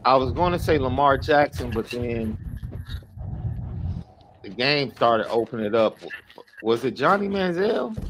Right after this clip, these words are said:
But Johnny Manziel was the one that forced Nick Saban to be like, "Okay, I, I need to change my defense."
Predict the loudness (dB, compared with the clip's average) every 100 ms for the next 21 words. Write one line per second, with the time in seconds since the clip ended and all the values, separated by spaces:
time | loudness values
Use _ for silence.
0 | -12 -18 -20 -20 _ _ _ -20 -20 _
1 | _ -4 0 6 6 6 4 4 6 6
2 | 6 4 2 2 0 0 -2 2 2 2
3 | -2 0 4 4 4 -2 -2 2 4 2
4 | 0 -2 -4 -8 -10 _ _ -20 _ _
5 | _ _ _ _ _ _ _ _ -16 -14
6 | -20 -20 _ _ 2 4 6 4 4 0
7 | -6 -6 -2 -2 -4 -4 -4 -4 -10 -14
8 | -20 -20